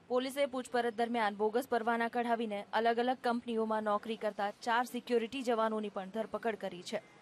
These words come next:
ઝડપાયેલ પાંચેય આરોપીઓ ઉત્તર પ્રદેશના મૈનપુરી જિલ્લાના છે.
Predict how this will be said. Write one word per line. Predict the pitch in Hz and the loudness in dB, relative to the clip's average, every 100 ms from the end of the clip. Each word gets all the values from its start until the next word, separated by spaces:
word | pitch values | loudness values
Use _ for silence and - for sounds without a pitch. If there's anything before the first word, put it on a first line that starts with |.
| - - - - | -20 -20 -12 0
ઝડપાયેલ | 233 233 269 269 | 0 4 2 2
પાંચેય | 247 240 269 262 | 2 0 2 2
આરોપીઓ | 240 233 226 208 180 - | 4 2 2 0 0 -6
ઉત્તર | 220 - 247 | -6 0 0
પ્રદેશના | 220 233 247 240 233 | 2 2 2 2 0
મૈનપુરી | 226 214 220 233 214 | 2 0 -2 -2 -2
જિલ્લાના | 202 202 180 180 | -2 -4 -4 -8
છે. | - | -8